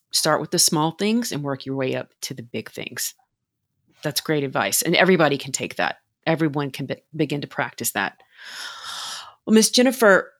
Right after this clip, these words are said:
you've given us a lot of valuable information today. You've given us, given us scenarios, examples, advice, words to use. People are gonna wanna get to know you now. So how can people get in touch with you for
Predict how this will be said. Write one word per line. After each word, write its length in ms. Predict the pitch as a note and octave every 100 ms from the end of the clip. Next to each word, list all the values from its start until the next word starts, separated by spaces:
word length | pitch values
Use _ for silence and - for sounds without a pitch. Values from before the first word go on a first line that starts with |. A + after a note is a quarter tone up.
| _ _ _ _ _ _ _ _ _ _ -
you've 160 | F#3+
given 240 | E3 G#3+ G#3
us 140 | G3
a 40 | F3+
lot 180 | D#3+
of 80 | D#3+
valuable 400 | D#3 D3+ D3 D3+
information 580 | B2+ C3+ C#3 C#3 - C#3
today. 220 | - C3
You've 140 | C3+ -
given 180 | D3 C#3+
us, 160 | C3 - C3+
given 260 | D3+ C#3+
us 160 | C#3 -
scenarios, 600 | - D#3+ D#3+ D3+ C#3 -
examples, 560 | D3 - C#3+ C3+ B2+ -
advice, 580 | D3 C#3+ D3 C3+ - - - _ D#3
words 380 | D#3 E3 D#3+ -
to 140 | -
use. 460 | C3+ C3 - - - _ _ _
People 320 | - G#3 A#3 D4
are 80 |
gonna 200 | C#4 C4+
wanna 200 | B3 A#3
get 160 | G#3+ G#3+
to 80 | -
know 100 | D#3+
you 180 | D3+ C#3
now. 260 | A#2+ A2+ - _ -
So 480 | - G3+ F3+ E3+ - - _
how 200 | - B3
can 180 | - A#3+
people 440 | C#4+ D4 B3 A3+
get 220 | F#3 G3
in 80 | G#3+
touch 280 | - F3+ -
with 160 | B3
you 300 | B3 B3+ C#4 E4+
for 480 | - F3+ D#3 D3+